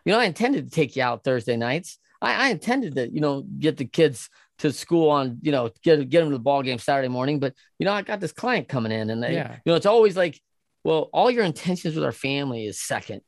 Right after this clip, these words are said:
Speaker 1: but accountability with business is always number one, right?
Speaker 2: Right,
Speaker 1: And
Speaker 2: right.
Speaker 1: it's like, "Oh, so I know where we stand."
Speaker 2: They'll understand. They'll
Speaker 1: So I'm not saying
Speaker 2: understand.
Speaker 1: it out
Speaker 2: They'll
Speaker 1: loud.
Speaker 2: understand.
Speaker 1: I'm just, all my actions say,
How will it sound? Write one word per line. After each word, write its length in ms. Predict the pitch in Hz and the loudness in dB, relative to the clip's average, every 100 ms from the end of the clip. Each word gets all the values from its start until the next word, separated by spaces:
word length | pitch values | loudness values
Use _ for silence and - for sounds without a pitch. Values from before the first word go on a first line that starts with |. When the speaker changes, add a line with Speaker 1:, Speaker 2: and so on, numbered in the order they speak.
| _ _ _ _ _ | _ _ _ _ _
Speaker 1:
but 80 | - | -2
accountability 720 | 123 - 185 185 156 160 147 135 | -2 2 2 2 4 6 6 2
with 200 | 120 107 | 0 2
business 420 | 196 147 113 - | 2 2 -4 -8
is 120 | 104 | -2
always 420 | 123 151 123 104 | 2 4 2 -4
number 200 | 104 104 | -8 -12
one, 340 | 113 131 - 151 | -10 -10 -8 -4
right? 180 | 113 131 | 0 0
Speaker 2:
Right, 160 | 123 117 | -2 -8
Speaker 1:
And 100 | 139 | -4
Speaker 2:
right. 140 | 131 | 2
Speaker 1:
it's 200 | 151 131 | 2 4
like, 240 | 147 123 - | 2 2 -2
"Oh, 240 | 160 151 | 0 0
so 500 | 113 - 131 123 120 - | 0 0 2 2 -2 -2
I 100 | 156 | 0
know 140 | 165 | 2
where 120 | 143 | 2
we 140 | 131 147 | 2 0
stand." 440 | 143 110 98 101 - _ | -2 -8 -8 -12 -14 _
Speaker 2:
They'll 180 | 165 175 | -2 0
understand. 640 | 131 117 - - 113 117 | -2 -6 -6 -6 -4 -4
They'll 120 | 156 | 0
Speaker 1:
So 120 | 139 | 2
I'm 60 | 196 | 4
not 120 | 226 | 2
saying 280 | - 202 190 | 2 2 4
Speaker 2:
understand. 60 | 165 | 2
Speaker 1:
it 20 | |
out 60 | 147 | 2
Speaker 2:
They'll 40 | 160 240 | 2 2
Speaker 1:
loud. 80 | 160 | 2
Speaker 2:
understand. 200 | 147 113 | 0 -2
Speaker 1:
I'm 80 | 233 | -2
just, 200 | 151 - _ | -2 -6 _
all 140 | 160 180 | 0 2
my 140 | 147 | 0
actions 400 | 151 190 - 131 | -2 -8 -8 -4
say, 300 | - 131 120 | 0 0 -2